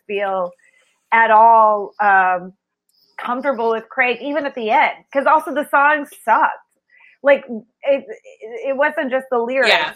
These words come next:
Speaker 1: The beat sucked. Everything sucked. The only reason, um, his band might have been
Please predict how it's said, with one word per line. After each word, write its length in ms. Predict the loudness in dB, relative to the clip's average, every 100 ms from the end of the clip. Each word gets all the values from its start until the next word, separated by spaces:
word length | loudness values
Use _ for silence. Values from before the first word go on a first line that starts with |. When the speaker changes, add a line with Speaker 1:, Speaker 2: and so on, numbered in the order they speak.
| -12
Speaker 1:
The 180 | -14 -10
beat 280 | -10 -10 -10 -2
sucked. 420 | 2 2 0 -2
Everything 400 | 0 0 0 -4 -4
sucked. 240 | -2 -2 -4
The 120 | -10 0
only 400 | 2 2 -2 -4
reason, 480 | -6 -6 -4 -4 -6 -14 _ _ _ _ 0
um, 540 | 4 4 2 -4 -10 _
his 280 | -8 -4 -4 -6
band 300 | -6 -6 -6
might 300 | -2 0 0
have 120 | -2
been 640 | -2 -2 -2 -4 -6 -10